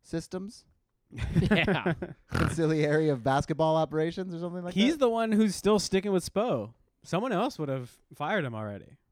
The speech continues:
Speaker 2: No.
Speaker 1: Spo's a pretty good
Speaker 2: Spo's a
Speaker 1: coach.
Speaker 2: great
Speaker 3: No, I
Speaker 2: coach.
Speaker 3: know, but, like, because they have, like, they sometimes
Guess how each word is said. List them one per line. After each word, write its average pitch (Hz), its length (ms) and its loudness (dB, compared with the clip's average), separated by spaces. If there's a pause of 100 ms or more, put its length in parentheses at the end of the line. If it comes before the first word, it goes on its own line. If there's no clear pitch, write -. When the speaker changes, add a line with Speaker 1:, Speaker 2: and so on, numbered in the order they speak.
(140)
Speaker 2:
No. 87 640 -8
Speaker 1:
Spo's 381 220 -6
a - 40 -6
pretty 349 180 -6
good 370 100 -4
Speaker 2:
Spo's - 120 -2
a 370 60 -4
Speaker 1:
coach. 427 80 -6
Speaker 2:
great - 180 -2
Speaker 3:
No, 302 120 8
I 180 160 6
Speaker 2:
coach. 294 100 4
Speaker 3:
know, 185 80 4
but, 147 160 0
like, 156 260 4
because 160 520 2
they 156 100 0
have, 143 160 -2 (100)
like, 131 220 -6
they 135 120 -2
sometimes 131 580 -4